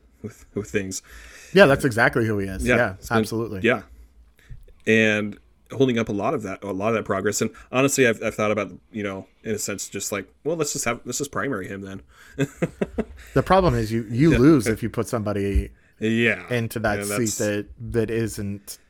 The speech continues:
Speaker 2: uh, as moderate as he is, or let's just
Speaker 1: That,
Speaker 2: call
Speaker 1: yeah.
Speaker 2: it what it is, as Republican as he is.
Speaker 1: Right, right. And that's a scary, again, a kind of another nuclear option, but yeah, so, but I, I think that what,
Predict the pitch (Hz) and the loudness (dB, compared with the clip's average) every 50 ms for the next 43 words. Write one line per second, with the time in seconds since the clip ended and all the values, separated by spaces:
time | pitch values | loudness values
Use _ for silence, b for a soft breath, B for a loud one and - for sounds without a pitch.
0 | _ _ _ _ _ _ _ - 113 113 - - 120 113 110 - 110 110 104 98 | _ _ _ _ _ _ _ -8 -8 -8 -6 -4 -2 -2 -2 -2 -2 -4 -2 -2
1 | 107 113 110 104 101 104 - 110 104 - - 123 113 101 95 95 98 - - 110 | 0 0 0 0 -2 -4 -4 -8 -8 -6 -4 -4 -2 -2 -2 -4 -8 -8 -6 -4
2 | 110 110 104 101 107 - 110 110 - - 127 120 - 101 - - - - 131 123 | -2 0 0 -2 -2 -2 -4 -4 -4 -4 -6 -2 -2 -2 -2 -2 0 2 4 4
3 | 117 104 110 107 101 101 107 127 131 107 101 101 117 107 101 - 107 101 - 120 | 4 0 -2 -4 -4 0 0 2 2 2 0 -2 -4 -6 -4 -4 -8 -6 -2 -2
4 | 120 113 104 98 110 95 95 95 - 98 92 92 92 95 - - - b b b | -2 -2 -2 -6 -6 -8 -10 -10 -12 -12 -14 -14 -14 -16 -18 -20 -20 b b b
5 | b b b b b 127 120 - 92 85 76 - _ - - - - 87 71 - | b b b b b -10 -10 -10 -10 -12 -14 -18 _ -20 -18 -16 -16 -16 -16 -14
6 | - 110 113 101 - - 95 - - - 95 92 92 95 - - - 151 160 180 | -8 -6 -6 -6 -6 -8 -8 -6 -6 -4 -4 -4 -4 -4 -6 -4 -2 2 4 4
7 | 143 113 - b b b 135 143 160 131 117 107 113 110 113 104 101 98 92 110 | 4 4 0 b b b 0 2 2 2 2 2 0 -2 -2 -4 -4 -6 -4 -4
8 | 107 101 - 101 98 - 107 104 - - - 98 - 104 101 - - b b b | -4 -4 -4 -8 -6 -6 -6 -8 -6 -8 -8 -6 -6 -6 -6 -8 -12 b b b
9 | b b b b b b b b b b b b b b b b b _ - - | b b b b b b b b b b b b b b b b b _ -6 2
10 | 147 160 160 147 135 127 - - - 156 151 139 135 127 B B B B B B | 8 10 12 12 12 10 8 6 8 10 12 12 12 10 B B B B B B
11 | B B - 135 170 175 170 147 170 - 175 147 - 208 226 - - 190 156 127 | B B 2 8 10 10 10 10 8 6 6 4 6 4 4 6 6 6 6 6
12 | 107 127 123 135 131 131 127 110 | 6 6 6 8 8 8 6 2